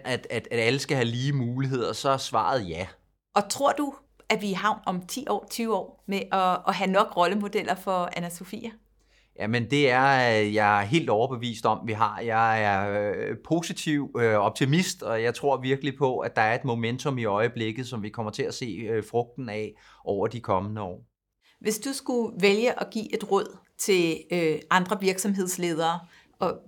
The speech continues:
Speaker 2: om noget, der virkelig har fungeret godt i forhold til jeres diversitetsprogrammer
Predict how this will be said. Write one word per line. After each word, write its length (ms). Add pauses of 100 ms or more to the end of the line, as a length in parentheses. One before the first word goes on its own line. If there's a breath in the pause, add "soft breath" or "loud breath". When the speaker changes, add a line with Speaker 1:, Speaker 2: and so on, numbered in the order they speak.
Speaker 2:
om 140
noget, 380
der 120
virkelig 320
har 60
fungeret 540
godt 340
i 60
forhold 260
til 240
jeres 280
diversitetsprogrammer 1200